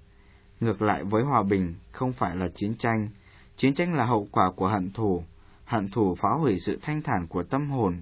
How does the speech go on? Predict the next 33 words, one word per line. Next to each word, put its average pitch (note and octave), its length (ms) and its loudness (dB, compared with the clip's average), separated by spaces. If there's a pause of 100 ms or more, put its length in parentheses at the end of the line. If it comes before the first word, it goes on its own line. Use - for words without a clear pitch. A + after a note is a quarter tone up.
(140)
trái G2+ 300 -2
tim A#2 260 0
và G2 200 0
linh B2 240 -2
hồn A2 240 -2
của - 160 -8
chúng A2+ 180 -4
ta. G2+ 380 2 (720)
Người G2+ 220 4
dân A2+ 240 2
Myanmar A2+ 600 2
cam C#3 180 0
kết E3 220 -2
gieo D3 280 -2
trồng G#2+ 280 0
tình G2 180 0
yêu. C#3 360 2 (440)
Tình F2+ 200 2
yêu A#2 260 4
sẽ A2+ 140 -4
mang C3 260 0
lại F2+ 160 -2
niềm G2 340 0
vui B2 320 2
và G#2+ 260 0
thanh C#3 200 -4
thản F#2+ 320 0
cho A#2+ 120 0
mỗi A#2+ 180 0
người A2 320 2
trong A2 220 -2
chúng A2 200 -4
ta A2+ 220 4